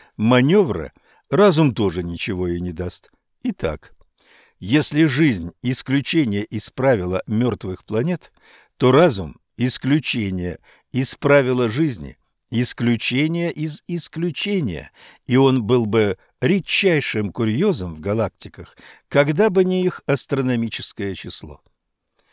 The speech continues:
Однако этот риск иногда окупается, и эволюция неверными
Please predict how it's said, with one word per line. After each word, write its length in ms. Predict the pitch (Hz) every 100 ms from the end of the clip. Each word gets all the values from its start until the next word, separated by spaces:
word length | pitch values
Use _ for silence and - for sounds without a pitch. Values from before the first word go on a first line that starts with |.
| _ _ -
Однако 480 | 127 127 147 143 143
этот 320 | 143 135 123
риск 340 | 151 190 -
иногда 460 | 104 98 101 87 69 _ _ -
окупается, 880 | 151 - 196 127 92 85 - - 98 _ _ -
и 140 | 135
эволюция 800 | 143 131 110 98 90 - 131 156 -
неверными 720 | 113 127 185 170 92 85 87